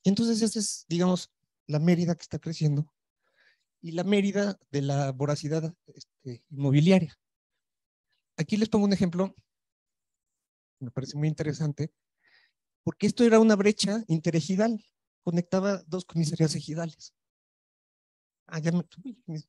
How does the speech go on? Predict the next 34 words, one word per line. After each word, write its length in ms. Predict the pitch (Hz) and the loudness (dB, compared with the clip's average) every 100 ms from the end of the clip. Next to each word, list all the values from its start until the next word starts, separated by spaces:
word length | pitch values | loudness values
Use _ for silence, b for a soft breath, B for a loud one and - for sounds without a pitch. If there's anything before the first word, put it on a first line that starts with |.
| - | -6
según 260 | 151 175 | -2 0
yo 100 | 180 | -2
no 80 | 180 | -4
me 80 | 175 | -2
iba 80 | 156 | -4
a 60 | |
pasar. 220 | 135 127 | -4 -10
<laughs> 440 | - - - 254 - _ _ b b b _ - - _ _ - | -8 -10 -8 -10 -10 _ _ b b b _ -20 -20 _ _ 0
Bueno, 300 | 180 156 - | 0 0 -4
esto, 460 | - 185 254 214 - 156 B B B B _ _ _ 175 139 - | -4 0 2 2 -2 -20 B B B B _ _ _ -8 -8 -6
así 240 | 147 160 | -8 -2
muy 160 | 170 170 | 4 6
rápido. 400 | 156 139 123 - _ _ _ _ _ _ _ _ _ _ _ _ _ _ _ - | 4 2 -2 -4 _ _ _ _ _ _ _ _ _ _ _ _ _ _ _ -12
Ori-, 400 | - 175 180 - - | -4 0 0 -2 -2
lo 440 | 170 165 165 160 - | 4 6 6 2 -2
construyeron 580 | - 160 180 185 214 233 | -4 -2 0 2 4 4
con 160 | 208 170 | 2 2
dinero 280 | 160 175 | 0 0
del 180 | 175 165 | -2 -4
ayuntamiento, 680 | 147 135 131 135 156 143 185 - _ _ | -4 -8 -6 0 0 0 -4 -6 _ _
pero 160 | 147 | 2
bajaron 340 | 147 143 190 196 | 4 4 6 6
recursos 460 | 175 - 170 175 | 6 2 -2 0
del 160 | 151 160 | 0 2
impi, 340 | 214 202 147 - _ _ _ _ | 2 2 -2 -4 _ _ _ _
que 80 | 170 | -6
es 100 | 185 | -4
el 60 | |
Instituto 400 | 175 156 - - | -6 -8 -8 -6
Nacional 480 | 165 156 143 147 190 - _ _ _ _ _ _ - | -4 -4 -4 -4 -6 -12 _ _ _ _ _ _ -6
de 60 | |
los 140 | 135 135 | -6 -2
Pueblos 300 | 160 156 151 | 2 2 0
Indígenas. 600 | 160 226 196 151 127 - | -2 -2 0 -4 -6 -12